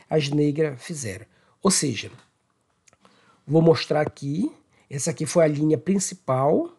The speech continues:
que o mestre Zapata tava conduzindo.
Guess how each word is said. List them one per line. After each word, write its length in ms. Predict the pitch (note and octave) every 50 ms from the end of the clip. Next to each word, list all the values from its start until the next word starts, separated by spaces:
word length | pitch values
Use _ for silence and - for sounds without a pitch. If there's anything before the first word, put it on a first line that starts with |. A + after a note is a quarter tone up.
| _ _ _ _ _ _ _ - _ _ _
que 260 | _ - D#3 D3+ D3 C#3+
o 260 | C#3+ C#3 C#3 C3+ C3+
mestre 280 | B2+ D3 C#3+ - -
Zapata 460 | - D#3+ - - D3+ C#3+ D3 C#3 - D3
tava 320 | - - D3 C#3 C#3 C#3
conduzindo. 680 | B2+ - D3 D3+ D3 D#3+ D3 C3 - A2 G2 F#2+ F#2+ F#2